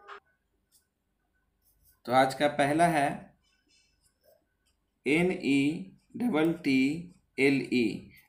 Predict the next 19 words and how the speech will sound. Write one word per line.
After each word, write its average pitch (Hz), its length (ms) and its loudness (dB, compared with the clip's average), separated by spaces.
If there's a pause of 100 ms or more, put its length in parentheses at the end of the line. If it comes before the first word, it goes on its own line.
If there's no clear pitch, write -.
हम 135 140 -2
इसे 143 140 -2
प्रोनाउंसिएशन 147 680 -2
नहीं 151 160 -4
बताएंगे, 165 440 -2
जैसे 131 280 -6
कि 135 80 -4
पहले 135 340 -6
के 139 100 -8
वीडियो 139 240 -6
में 131 80 -6
बताए 139 260 -4
हैं। 180 280 -6 (340)
हमें 151 400 0
सिर्फ 160 320 -2
मीनिंग 143 320 0
याद 135 300 2
करने 135 180 0
पर 208 340 -6